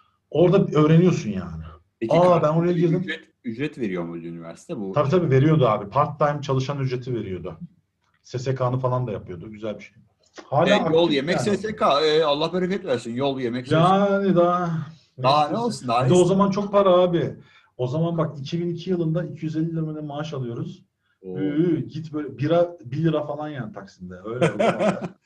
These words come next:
Speaker 2: <laughs> Öğrencisin abi. Ne harcaman olacak ki işte yani?
Speaker 1: <laughs> Yani işte düşün. Ondan sonra asıl iş yani. Ben dedim ki, "Ben burada," dedim, "biraz devam edersem," dedim, "burada bayağı bir şey öğrenirim." falan.
Speaker 2: Hı.
Speaker 1: Dedim, "Ben okulu asayım bir sene.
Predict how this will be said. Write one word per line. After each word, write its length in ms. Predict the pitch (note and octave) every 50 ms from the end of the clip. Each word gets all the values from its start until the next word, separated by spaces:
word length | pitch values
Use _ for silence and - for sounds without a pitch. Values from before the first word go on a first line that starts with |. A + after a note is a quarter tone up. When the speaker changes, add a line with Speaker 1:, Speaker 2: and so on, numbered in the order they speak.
| _ -
Speaker 2:
<laughs> 340 | D#4+ D#4+ D#4+ D4+ D4 D#4
Öğrencisin 500 | D#4 - D3 D#3 F#3 A#3 F4 - - E3+
abi. 200 | G3 C4 D#4 A3
Ne 80 | F3 F3
harcaman 420 | G3+ B3 A#3+ G#3+ E3+ D#3+ C3+ C3+
olacak 340 | C#3 C#3 D3+ - C#4+ C#4+ _
ki 60 | -
işte 200 | - - - C3
yani? 280 | A#2 A2 A2 G#2+ E3+ - - - D#3+ D#3+ D#3
Speaker 1:
<laughs> 240 | E3 - - - -
Yani 320 | B2+ D3 F3 G3 F#3+ E3 D#3
işte 180 | - - - A#2 G#2+ - - - C3
düşün. 320 | B2+ C3 C3 - - - - - _ _ _ _ C3+ C3 C3 B2+ C3 - -
Ondan 200 | B2+ C#3 D3 D3
sonra 240 | C3+ C3+ D#3 F3 G3+ G3
asıl 380 | G3+ - C#3 C3+ - G3 -
iş 220 | - D#3+ D#3+ D#3 D3+
yani. 240 | B2 A2 G#2+ G2+ G2+
Ben 180 | A2+ A#2 A#2+
dedim 180 | B2 C#3 F3 E3+
ki, 120 | - A#2
"Ben 200 | A#2 A#2+ A#2+ A#2+
burada," 280 | B2 B2 A#2+ B2 A#2+ B2
dedim, 300 | A#2+ B2 B2 A#2+ A2 G#2+
"biraz 320 | A2 A2 A#2 A2+ A2 A2
devam 260 | G#2+ G#2+ A2 A2 A2
edersem," 440 | A2+ A2+ C3 D3+ D#3+ - A#2+ A#2 A2
dedim, 340 | G#2 G2+ B2+ D#3 D#3+ - - _ _ G2+
"burada 340 | G#2 G#2+ G#2 A2 A#2+ A2+ A2
bayağı 220 | A2 A2+ A2+ A2
bir 60 | G#2+
şey 160 | - - A#2+
öğrenirim." 400 | G#2+ G#2 G2+ G#2 G#2+ A2 G2+ F#2
falan. 280 | G2 - F#2 F#2+ A#2+ D3+ E3 D#3 - _ _ _ _ _ _ _
Speaker 2:
Hı. 200 | - G#2 G#2 G#2
Speaker 1:
Dedim, 200 | A2 B2 C#3 C3+
"Ben 80 | B2+ B2+
okulu 460 | C3 B2 A#2+ B2 - C3 C3 C3 C3+ A#2
asayım 320 | A2 - - C3 C3 A#2+
bir 40 | G#2+
sene. 260 | - - F#2 F2 E2